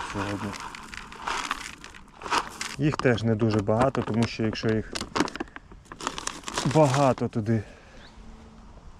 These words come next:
накидати, вони будуть нас застрягати в кормушечці, а нам це не треба.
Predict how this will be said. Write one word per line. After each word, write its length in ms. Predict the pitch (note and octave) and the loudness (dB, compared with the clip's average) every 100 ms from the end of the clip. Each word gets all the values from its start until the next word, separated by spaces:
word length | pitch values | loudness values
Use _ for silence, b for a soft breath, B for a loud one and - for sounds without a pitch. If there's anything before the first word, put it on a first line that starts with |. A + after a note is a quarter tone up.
| - | -6
накидати, 540 | B2+ A#2+ - B2 C#3+ - - B B B B B B B B - - - - A#2+ | 0 2 4 4 4 2 -10 B B B B B B B B -14 -4 0 2 4
вони 120 | A#2+ A#2+ | 6 6
будуть 280 | A#2 A2 | 6 4
нас 140 | A#2 A2+ | 2 4
застрягати 500 | A2+ - A2+ B2 A#2 - | 2 0 2 4 4 0
в 120 | - | 4
кормушечці, 640 | B2 B2 G#2 - C3 - F#2+ - - - | 6 6 4 0 -4 -2 -4 -4 -6 -2
а 40 | G#2 | 0
нам 220 | A#2+ C3 | 2 0
це 140 | - | 2
не 120 | A2+ | 2
треба. 440 | A2+ G#2+ G#2 G#2 | 2 0 -2 -4